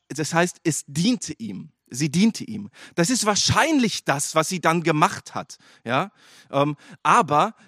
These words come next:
was, was entscheidend ist an der Formulierung und an der, an der Situation ist,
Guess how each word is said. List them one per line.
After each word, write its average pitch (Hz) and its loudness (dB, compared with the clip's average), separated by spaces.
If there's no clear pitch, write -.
was, - -4
was 160 -2
entscheidend 185 -2
ist 147 -4
an 156 2
der 160 0
Formulierung 165 -4
und - -12
an 151 -6
der, 143 -4
an 139 -6
der 135 -4
Situation 139 -2
ist, - -6